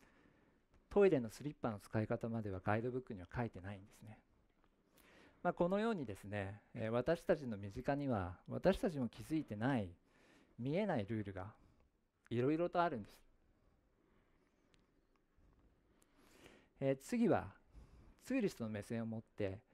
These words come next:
えー、自分たちのですね、日常の生活を見渡してみたいと思います。「世界に伝えたい日本の魅力って何ですか？」と問うと、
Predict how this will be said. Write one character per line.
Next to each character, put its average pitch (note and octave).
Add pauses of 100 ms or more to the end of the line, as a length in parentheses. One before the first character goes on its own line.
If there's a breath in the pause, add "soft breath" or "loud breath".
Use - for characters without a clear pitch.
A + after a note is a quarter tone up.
(360 soft breath)
え G#2+
ー、 G2+
自 B2
分 A3
た G#3
ち -
の G2+
で F2+
す -
ね、 F#2+ (160)
日 A2+
常 G3+
の G3
生 F#3
活 F3+
を -
見 E3
渡 D#3+
し -
て A2
み F#2+
た G2+
い F#2
と -
思 F2
い F2+
ま F2+
す。 - (1700 loud breath)
「世 A3+
界 G#3+
に C3+
伝 B2
え A#2
た A#2+
い A2
日 A2+
本 D#3
の D#3
魅 D#3
力 D#3
っ -
て A2+
何 C3+
で A2+
す -
か？」 C#3+
と - (400)
問 G#2+
う G#2
と、 C3+